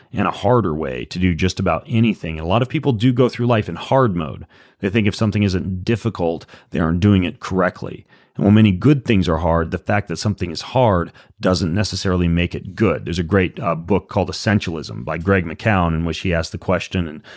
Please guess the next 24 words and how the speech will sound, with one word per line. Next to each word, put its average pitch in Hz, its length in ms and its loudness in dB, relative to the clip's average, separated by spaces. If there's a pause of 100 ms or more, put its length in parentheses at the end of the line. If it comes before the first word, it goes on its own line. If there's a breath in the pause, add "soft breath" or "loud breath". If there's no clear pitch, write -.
(140 loud breath)
I've 85 140 -4
seen 95 180 0
Tim 98 240 0
Ferriss 95 360 0
also 85 260 -2
ask 69 120 -8
this, - 180 -12
"What 90 260 0
if 131 180 -2
this - 200 -4
could 101 160 -2
be 80 280 -8
easy?" 85 400 -4 (280 loud breath)
And 101 160 4
then 98 80 8
you 98 180 4
outline 95 480 2
the 82 240 -4
easiest 95 480 2
way 87 280 0
to - 100 -12
tackle 92 400 -2
a - 20 -8
problem. - 540 -4